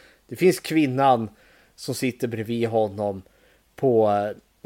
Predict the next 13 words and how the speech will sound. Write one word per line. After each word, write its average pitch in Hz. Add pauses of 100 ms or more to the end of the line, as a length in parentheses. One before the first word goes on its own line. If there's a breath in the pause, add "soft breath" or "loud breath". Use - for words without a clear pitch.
vad 120
heter 110
det, 104
flygplanet, 143
och 120
så 120
finns 113
det 113
hon 107
receptionisten, 107 (760 soft breath)
eh, 127
där. 104 (340 soft breath)
Mors- 160